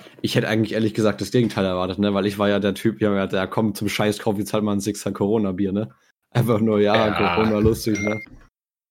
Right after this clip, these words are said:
Speaker 1: Aber ja. Egal. Gibt anscheinend auch ein paar Leute. Ich habe ja auch, glaub ich, sogar das, dazu ein Meme gesehen. Ähm, da war so eine fette Palette Corona und nebendran war halt alles leer von Bier.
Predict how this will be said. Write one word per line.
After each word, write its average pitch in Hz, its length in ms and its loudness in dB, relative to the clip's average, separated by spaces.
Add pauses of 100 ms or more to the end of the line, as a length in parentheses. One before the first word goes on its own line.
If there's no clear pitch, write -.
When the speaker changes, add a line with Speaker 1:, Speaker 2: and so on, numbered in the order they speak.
(800)
Speaker 1:
Aber 92 160 -6
ja. 90 240 -4 (1120)
Egal. 95 540 0 (500)
Gibt 104 160 -6
anscheinend 95 300 -4
auch 87 80 -4
ein 92 120 -6
paar 87 140 -6
Leute. 92 200 -4
Ich 101 100 -2
habe 95 120 0
ja 90 40 2
auch, 87 80 -4
glaub 90 180 -6
ich, 87 40 -10
sogar 92 220 -4
das, 87 220 -10 (160)
dazu - 240 -8
ein 92 60 -2
Meme 98 180 0
gesehen. 92 380 -4 (640)
Ähm, 90 440 0
da 92 120 0
war 90 140 0
so 95 80 -2
eine 92 140 2
fette 101 280 0
Palette 95 380 0
Corona 95 500 2
und 95 140 -2
nebendran 95 540 0
war 92 100 -2
halt 90 160 -4
alles 95 280 -4
leer 98 180 2
von 92 240 -4
Bier. 95 300 -2